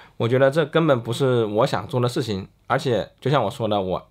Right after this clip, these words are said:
并不是很在乎。所以我做 vlog 只是因为我自己就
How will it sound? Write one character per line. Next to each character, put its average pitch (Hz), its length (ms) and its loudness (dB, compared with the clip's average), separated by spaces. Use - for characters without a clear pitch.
并 170 140 2
不 113 140 -4
是 143 80 0
很 104 140 -2
在 143 260 2
乎。 95 340 -8
所 214 200 4
以 160 320 0
我 113 220 4
做 190 200 2
vlog 120 420 0
只 - 160 -10
是 156 100 -6
因 170 160 2
为 135 280 2
我 104 160 -4
自 202 160 -4
己 139 100 2
就 180 400 2